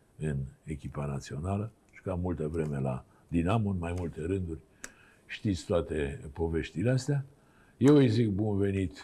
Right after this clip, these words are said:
lui Ciobi. Ciobi îi spun de când juca, o să-i spun în continuare la fel. Și prima întrebare e, fiind antrenorul de astăzi al lui F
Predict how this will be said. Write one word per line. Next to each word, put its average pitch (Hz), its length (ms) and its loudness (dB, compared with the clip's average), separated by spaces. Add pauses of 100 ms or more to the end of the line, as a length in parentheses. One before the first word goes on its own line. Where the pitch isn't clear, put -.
(200)
lui 85 140 0
Ciobi. 113 580 4 (100)
Ciobi 92 320 0
îi 85 100 0
spun 90 320 -4
de 85 120 0
când 82 480 -8 (220)
juca, 92 500 -4 (260)
o 87 120 -4
să-i 87 220 -4
spun 87 280 -4 (960)
în 104 140 4
continuare 92 600 4
la 82 160 2
fel. 156 360 2 (800)
Și - 360 -2 (240)
prima 190 320 4
întrebare 165 580 2
e, 151 580 4 (500)
fiind 110 680 -2 (260)
antrenorul 104 580 2
de 101 100 2
astăzi 92 520 0
al 87 100 -2
lui 85 140 -4
F - 140 -10